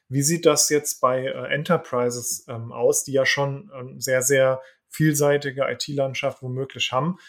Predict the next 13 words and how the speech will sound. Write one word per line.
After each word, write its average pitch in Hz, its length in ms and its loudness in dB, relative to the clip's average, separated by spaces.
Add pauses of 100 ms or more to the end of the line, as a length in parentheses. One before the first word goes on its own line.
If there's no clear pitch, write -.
(260)
wenn 147 220 6
sie 160 220 4
gut, 175 480 2
ähm, 143 140 -4
ich - 80 -10
sag 180 200 2
mal, 143 100 0
so 131 160 -2
ein, 127 220 -8
so 120 100 -10
ein 117 80 -8
Slack-Mittelständler 156 1400 0
sind 160 340 -2